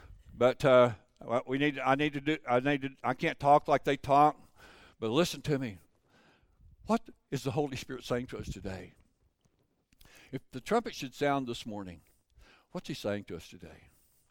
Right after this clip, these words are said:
Is there those that will be left behind that aren't ready for Jesus that you've been friends to? Are there tho-, is there somebody in your life this morning that God's been speaking to you to go talk to?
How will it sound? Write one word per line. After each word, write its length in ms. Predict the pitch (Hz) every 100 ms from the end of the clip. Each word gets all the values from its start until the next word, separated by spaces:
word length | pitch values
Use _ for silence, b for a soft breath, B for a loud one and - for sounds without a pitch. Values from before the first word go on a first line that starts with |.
| _ - - _ - _ _ _ _ _ _ _ _ _ _ _ _
Is 180 | - 135
there 140 | 147 135
those 400 | 151 185 170 -
that 160 | 127
will 100 | 123
be 140 | 123 127
left 280 | 131 139
behind 680 | 131 113 123 123 123 127 107 - _ _ _ _ _ _ _
that 100 | 98
aren't 180 | 104 117
ready 180 | 113 147
for 160 | 135 120
Jesus 680 | 117 123 139 123 - - - 87 _ _ _ _ _ _ -
that 160 | 90
you've 100 | 113
been 160 | 123 117
friends 380 | - 117 139 -
to? 240 | 147 151 165 _ _ _ _ _ _ _ _ _ _ _ _ _
Are 100 | 117
there 140 | 131 131
tho-, 240 | 170 202
is 140 | 165 165
there 100 | 175
somebody 480 | 220 214 185 208
in 80 | 196
your 140 | 170 151
life 260 | 175 208
this 200 | - 123
morning 420 | 135 139 160 165 143
that 160 | 131
God's 220 | 156 156
been 120 | 143 151
speaking 460 | - 214 - 147
to 40 | 135
you 100 | 143
to 80 |
go 120 | 139 156
talk 320 | 160 143 185
to? 280 | 123 95